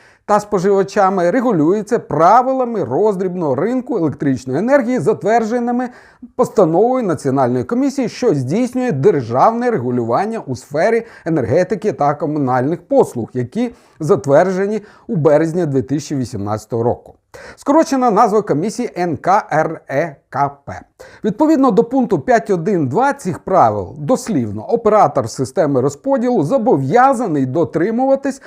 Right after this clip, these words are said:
показників якості електропостачання, які характеризують рівень надійності, безперервності електропостачання, комерційної якості надання послуг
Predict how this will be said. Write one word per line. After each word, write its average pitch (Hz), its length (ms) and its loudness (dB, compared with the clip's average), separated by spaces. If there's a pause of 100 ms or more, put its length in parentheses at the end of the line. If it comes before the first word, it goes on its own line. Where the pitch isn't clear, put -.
(140)
показників 175 680 -2
якості 127 520 -2
електропостачання, 220 1080 -2 (200)
які 254 280 0
характеризують 208 920 0 (220)
рівень 160 500 2
надійності, 233 920 0 (180)
безперервності 220 840 0
електропостачання, 196 1000 -4
комерційної 208 1080 -2
якості 127 720 -4
надання 131 500 -2
послуг 262 560 -2